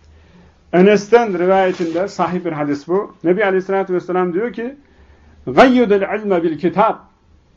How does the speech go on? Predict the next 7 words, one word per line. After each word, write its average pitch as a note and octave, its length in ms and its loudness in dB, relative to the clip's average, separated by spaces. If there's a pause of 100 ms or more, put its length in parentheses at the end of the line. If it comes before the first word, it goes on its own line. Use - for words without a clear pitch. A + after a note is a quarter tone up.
(160)
İlmi F#3 400 6
diyor G3 220 2
yazıyla E3 720 0 (920)
kaydedin. C#3 540 -4 (960)
Yazmak E3+ 400 0
çok E3 160 -4
önemli. A#2+ 280 -8